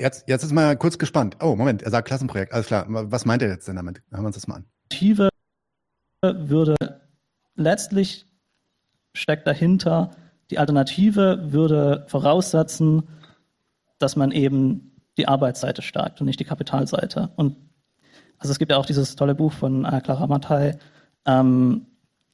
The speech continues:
Speaker 2: The Capital Order, wo sie eben aufzeigt, dass von, vor dem Ersten Weltkrieg, in der Zwischenkriegszeit, Austerität war immer ein bewusstes Klassenprojekt und bewusster Klassenkampf von oben. Und so muss man das verstehen, nicht irgendwie, weil das,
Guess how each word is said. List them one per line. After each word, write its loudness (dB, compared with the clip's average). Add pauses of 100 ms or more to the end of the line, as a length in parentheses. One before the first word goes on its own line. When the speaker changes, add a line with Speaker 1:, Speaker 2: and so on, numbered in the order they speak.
(120)
Speaker 2:
The 0
Capital 0
Order, 2
wo -2
sie -4
eben 0
aufzeigt, 0
dass -6 (760)
von, 0
vor 0
dem 2
Ersten 0
Weltkrieg, -2
in 0
der 0 (280)
Zwischenkriegszeit, -2 (600)
Austerität -2
war -2
immer 2 (880)
ein 0
bewusstes 0
Klassenprojekt -2
und 0
bewusster 0
Klassenkampf -6
von -8
oben. -2 (580)
Und 0
so 0
muss 0
man 2
das 2
verstehen, 0
nicht 2
irgendwie, 2
weil 0
das, -8